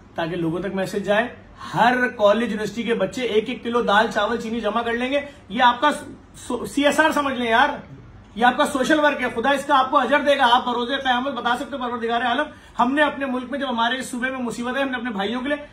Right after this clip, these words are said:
अपनी इस्तेदाद के मुताबिक ये help की। जब जब टीवी पे खबर देखोगे बलूचिस्तान में आफत आई है, तुम्हारा दिल बोलेगा, "चलो, मैंने तो हिस्सा डाला कुछ।"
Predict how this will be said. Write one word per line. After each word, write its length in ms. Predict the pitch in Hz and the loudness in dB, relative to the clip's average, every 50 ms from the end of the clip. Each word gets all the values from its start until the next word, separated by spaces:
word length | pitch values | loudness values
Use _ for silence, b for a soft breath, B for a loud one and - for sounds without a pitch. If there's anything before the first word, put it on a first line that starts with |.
| B - | B 2
अपनी 260 | 311 330 - 330 349 | 2 2 2 0 -2
इस्तेदाद 360 | 320 - - 254 277 277 277 | -2 -2 -2 0 2 2 2
के 60 | 262 | 0
मुताबिक 400 | 262 247 240 240 240 233 262 220 | -4 -4 -2 -2 -2 -2 -2 -6
ये 80 | 247 233 | -4 -2
help 160 | 208 233 220 | -2 -2 -4
की। 260 | - - 175 147 - - - - - - - - - b b b b b - | -6 -8 -10 -10 -10 -14 -20 -20 -20 -20 -20 -20 -20 b b b b b -8
जब 260 | 170 170 311 311 208 | 2 4 4 4 4
जब 220 | - 330 349 339 - | 4 2 2 2 2
टीवी 200 | 302 285 285 285 | 0 0 0 2
पे 120 | 285 277 | 0 2
खबर 220 | - 254 262 269 | 4 4 2 4
देखोगे 300 | 247 247 233 262 277 285 | 0 0 -2 0 0 0
बलूचिस्तान 480 | 240 277 240 247 - - 262 247 254 269 | 0 0 -2 -4 -2 0 2 2 2 2
में 80 | 262 254 | 2 2
आफत 260 | 240 - 277 269 262 | 2 2 0 0 0
आई 120 | 254 254 | 0 0
है, 100 | 302 311 | 0 -4
तुम्हारा 260 | 233 262 254 262 254 | -4 -4 -4 -4 -4
दिल 160 | 214 220 254 254 | -4 -4 -6 -4
बोलेगा, 260 | 247 247 247 254 254 | -2 -2 -2 -2 -4
"चलो, 200 | 233 240 247 254 | -4 -4 -6 -4
मैंने 200 | 233 226 233 240 | -4 -4 -4 -4
तो 60 | 262 | -6
हिस्सा 220 | 254 - - 254 | -8 -4 -2 -2
डाला 240 | 247 226 226 247 277 | 2 2 2 2 0
कुछ।" 140 | 277 285 285 | -2 -4 -8